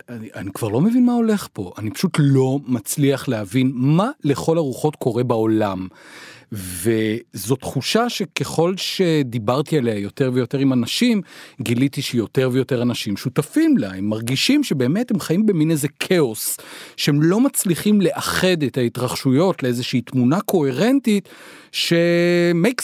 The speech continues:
sense, שהיא מי-, מייצרת איזשהו היגיון. וניסיתי להבין, קודם כל, האם זה אני, יכול להיות, את יודעת, שזו חוויה, זו חוויה אישית שלי, ואני פשוט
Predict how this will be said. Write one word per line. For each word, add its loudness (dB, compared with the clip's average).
sense, 0
שהיא 2
מי-, 2
מייצרת 2
איזשהו 0
היגיון. 2
וניסיתי 0
להבין, 0
קודם 0
כל, 0
האם 2
זה 2
אני, -2
יכול -2
להיות, 2
את -10
יודעת, -2
שזו -2
חוויה, -2
זו -8
חוויה 0
אישית 0
שלי, 0
ואני 0
פשוט -2